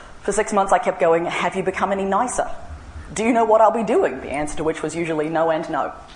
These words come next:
Um, and after six months of that, I realised that, in fact, there was <laughs> something extraordinary about what they were offering me.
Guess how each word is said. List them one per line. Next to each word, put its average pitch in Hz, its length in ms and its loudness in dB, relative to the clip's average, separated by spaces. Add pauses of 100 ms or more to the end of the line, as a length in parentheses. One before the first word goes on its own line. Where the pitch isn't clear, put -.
(580)
Um, 202 120 6
and 214 80 4
after 330 280 4
six - 240 -2
months 359 200 4
of 285 80 2
that, 214 200 8
I 208 80 4
realised 254 480 4
that, 202 100 4
in 196 140 0
fact, 202 260 0
there 190 120 2
was 185 120 -2
<laughs> - 160 -6
something 247 320 -2
extraordinary 190 800 -2
about 156 240 0
what 156 120 -2
they 160 100 2
were 156 160 2
offering 139 340 -6
me. 110 120 -10